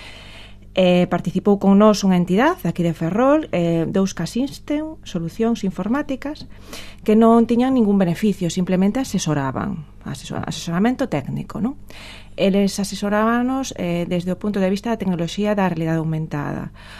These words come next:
o que, bueno, pois, eh, buscar a aplicación máis adecuada para nós,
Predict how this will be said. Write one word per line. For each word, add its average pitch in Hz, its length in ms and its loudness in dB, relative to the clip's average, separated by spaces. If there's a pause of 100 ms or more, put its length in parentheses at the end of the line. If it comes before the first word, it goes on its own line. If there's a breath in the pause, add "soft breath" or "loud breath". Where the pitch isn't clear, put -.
(180 loud breath)
o - 240 -2
que, 170 640 2
bueno, 160 240 -2
pois, 160 160 -8
eh, 156 160 -6
buscar 170 320 -2
a - 20 -10
aplicación 170 460 -2
máis 160 160 -4
adecuada 156 480 -4
para 139 160 -8
nós, 233 420 0